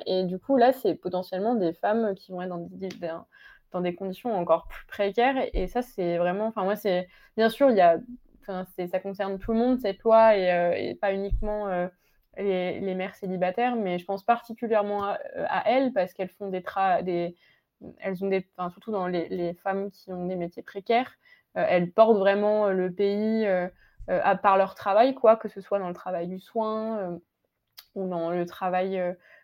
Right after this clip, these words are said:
euh, de, enfin, voilà, de reproduction, euh, glo-,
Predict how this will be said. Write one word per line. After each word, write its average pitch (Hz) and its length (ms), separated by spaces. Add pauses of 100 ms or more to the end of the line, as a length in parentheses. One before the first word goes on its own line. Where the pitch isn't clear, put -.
(180)
euh, 175 880
de, 180 300
enfin, 175 180
voilà, 196 200
de 180 100
reproduction, 190 840
euh, 185 40
glo-, 185 240